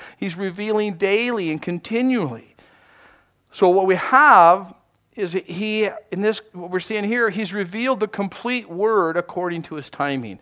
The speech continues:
Don't get me wrong. It's not like they didn't have the very word of God, the very presence of God. But it was different for them,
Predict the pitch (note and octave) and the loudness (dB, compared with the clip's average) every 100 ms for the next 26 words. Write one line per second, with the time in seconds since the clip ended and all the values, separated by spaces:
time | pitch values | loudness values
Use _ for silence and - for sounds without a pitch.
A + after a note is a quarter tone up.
0 | - - A#3+ C4 D4+ G#3 F#3+ D#3 B2 D3+ | -20 2 2 2 0 4 6 6 4 0
1 | A3+ D4+ D4 G#3+ G#3+ G3+ G#3 G3+ E3+ - | 4 4 6 4 2 2 0 -2 -2 -4
2 | - F#3+ E3+ D3 D3+ - - - C#3+ E3 | 4 8 10 8 4 -6 -8 -2 2 4
3 | D#3 C#3+ E3+ E3 C#3 B2+ B2+ C#3 B2+ - | 2 2 2 2 2 0 2 -4 -4 2
4 | A3 G#3+ E3 C#3+ - A2 G2 D#2 - - | 8 8 6 -2 -6 -8 -8 -10 -14 -20
5 | _ _ _ _ _ _ _ C#3+ C3+ - | _ _ _ _ _ _ _ -4 -4 -8
6 | - F3 E3+ E3 - G3 - A3+ - C#3 | -2 -2 0 -4 -2 -8 -6 -6 -4 -4
7 | G#2 | -6